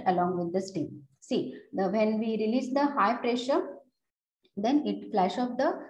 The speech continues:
our peeled material along with that steam.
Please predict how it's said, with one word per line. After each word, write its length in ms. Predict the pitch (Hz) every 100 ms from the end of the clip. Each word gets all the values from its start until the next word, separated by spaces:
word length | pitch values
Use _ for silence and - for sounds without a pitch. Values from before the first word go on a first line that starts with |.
| -
our 380 | 208 190 233 - -
peeled 260 | 233 202 180
material 420 | 151 156 165 220
along 300 | 185 180 180
with 180 | 180 170
that 300 | 208 381 -
steam. 460 | - - 175 -